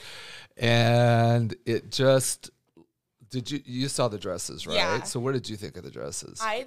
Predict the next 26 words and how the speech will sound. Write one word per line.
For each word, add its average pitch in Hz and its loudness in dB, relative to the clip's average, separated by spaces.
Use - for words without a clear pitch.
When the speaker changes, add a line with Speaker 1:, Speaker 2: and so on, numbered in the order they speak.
Speaker 2:
thought, 294 -6
honestly, 226 -10
the 202 -10
first 196 -10
dress 226 -14
was 190 -18
the 175 -16
best 165 -12
dress. 190 -10
I 190 -12
mean, 190 -12
you 190 -16
can't 262 -12
even 208 -10
Speaker 1:
I - -6
Speaker 2:
wear 196 -4
Speaker 1:
did 180 -14
too. 160 -8
Speaker 2:
white 107 -10
because 170 -14
it's 170 -20
not 180 -16
like 170 -16
she's 165 -20
a 143 -20
virgin. 143 -20